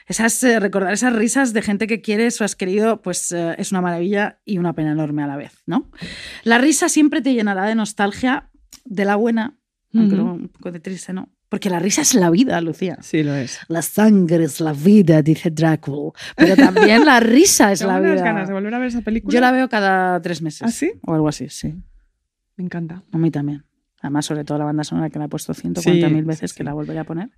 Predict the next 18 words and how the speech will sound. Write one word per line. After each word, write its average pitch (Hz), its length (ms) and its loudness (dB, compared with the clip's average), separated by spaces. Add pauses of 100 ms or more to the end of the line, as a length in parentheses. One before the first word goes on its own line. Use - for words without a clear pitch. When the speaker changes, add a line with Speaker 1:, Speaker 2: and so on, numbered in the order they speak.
Speaker 2:
Nací 147 340 -6
para 131 260 -10
besar. - 520 -12
Speaker 1:
Nací, 165 420 -4
nací 156 540 -4
para... - 280 -10
Esto 160 220 -2
yo, 151 240 0
¿te - 100 -8
acuerdas 147 220 -4
que - 80 -10
lo 156 60 -6
contaba? 151 220 -6 (540)
Nací 233 460 -6
para - 240 -12
besarte. - 640 -16
¡Qué 196 100 0
maravilla! 208 460 4